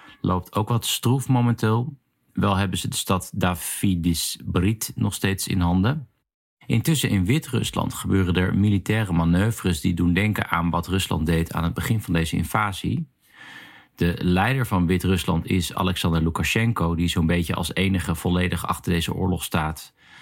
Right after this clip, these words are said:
en Russische soldaten vanuit Wit-Rusland op liet rukken naar Kiev. Nu lijkt het erop dat misschien ook Wit-Russische soldaten gaan vechten in Oekraïne.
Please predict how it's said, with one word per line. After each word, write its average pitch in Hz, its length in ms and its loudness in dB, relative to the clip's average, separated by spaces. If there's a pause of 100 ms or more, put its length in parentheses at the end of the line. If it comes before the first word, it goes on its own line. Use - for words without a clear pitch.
(480)
en 120 360 2
Russische 107 400 0
soldaten 87 440 0
vanuit 85 240 0
Wit-Rusland 90 500 0
op - 180 -2
liet 92 160 0
rukken 80 240 0
naar 82 100 2
Kiev. 92 600 -2 (1160)
Nu 120 380 2
lijkt 92 320 0
het - 100 -8
erop 87 340 0 (120)
dat 90 340 -2
misschien 92 360 -2
ook 92 160 -2
Wit-Russische 92 680 0
soldaten 78 520 -2
gaan 87 140 -4
vechten 85 340 -2
in 82 60 2
Oekraïne. 85 640 0